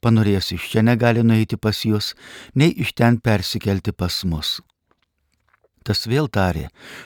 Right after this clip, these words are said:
„Tai meldžiu tave, tėve, nusiųsk jį bent į mano tėvo namus, ašgi turiu penkis brolius, tegul juos įspėja, kad jie nepatektų į šią kančių vietą.“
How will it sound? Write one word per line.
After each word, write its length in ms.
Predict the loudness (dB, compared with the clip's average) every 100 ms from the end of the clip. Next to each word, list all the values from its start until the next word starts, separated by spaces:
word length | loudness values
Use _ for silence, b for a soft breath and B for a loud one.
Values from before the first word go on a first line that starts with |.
| 2
„Tai 80 | 6
meldžiu 300 | 6 4 2
tave, 240 | 0 0
tėve, 380 | 2 2 4 2 0
nusiųsk 600 | -2 0 0 0 -2 -2 0
jį 120 | 2
bent 280 | 4 4 2
į 20 | 2
mano 280 | 2 2
tėvo 420 | 0 0 0 2 0
namus, 480 | 2 2 0 -2 -8 B B B B
ašgi 240 | 0 2 0
turiu 240 | 0 0
penkis 400 | 2 2 2 -2
brolius, 680 | 0 0 2 2 0 -2 -10 b b b
tegul 300 | 0 2 2
juos 240 | 0 -2 -4
įspėja, 560 | -6 -6 -2 0 0 0
kad 240 | -4 -4
jie 240 | -2 0
nepatektų 720 | 2 0 0 -2 -2 -4 -2 -4
į 80 |
šią 240 | -2 -2 -2 0
kančių 400 | -2 -2 -2 0
vietą.“ 480 | 2 0 -2 -8